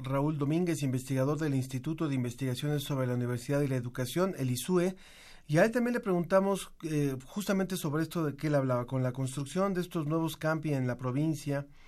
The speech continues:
en provincia, eh, los nuevos planteles como C C Hs y colegios de bachilleres. Le preguntamos si creía que la ciencia ha dado respuesta a las demandas sociales en los últimos cincuenta años,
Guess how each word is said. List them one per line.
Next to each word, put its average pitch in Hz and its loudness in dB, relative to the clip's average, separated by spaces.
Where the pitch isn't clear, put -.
en 135 -2
provincia, 143 0
eh, 143 -2
los 131 2
nuevos 165 2
planteles 147 -2
como 123 0
C 143 -4
C 143 0
Hs 139 -2
y 117 -4
colegios 139 0
de 127 -2
bachilleres. 123 -2
Le 127 -2
preguntamos 180 0
si 175 -4
creía 156 0
que 143 -4
la 120 -2
ciencia 147 -2
ha 156 2
dado 190 8
respuesta 160 -2
a 143 -2
las 131 -2
demandas 170 0
sociales 151 -2
en 139 0
los 127 -4
últimos 151 -2
cincuenta 143 -2
años, 151 0